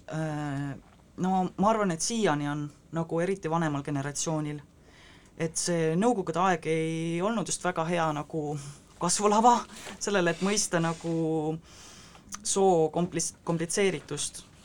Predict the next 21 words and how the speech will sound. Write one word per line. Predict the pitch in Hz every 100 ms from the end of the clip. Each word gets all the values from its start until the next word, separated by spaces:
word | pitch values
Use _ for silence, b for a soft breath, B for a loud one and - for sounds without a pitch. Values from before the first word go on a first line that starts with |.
| -
Ja | 180
et | 151 -
noh, | 170 -
et | 135 -
jah, | 180
et | -
sellest, | - 180 165
millest | 175 165 -
me | 160
juba | 160 175
rääkisime, | 165 170 156 151
et | -
saab | 175 160
olla | 170 156
midagi | 156 156 151
muud, | 165 175 147
kui | - 143 147 143 151 - b b b b
mis | - -
sul | 156 151 147 147
sü-, | 147 208 196 - - -
noh, | 160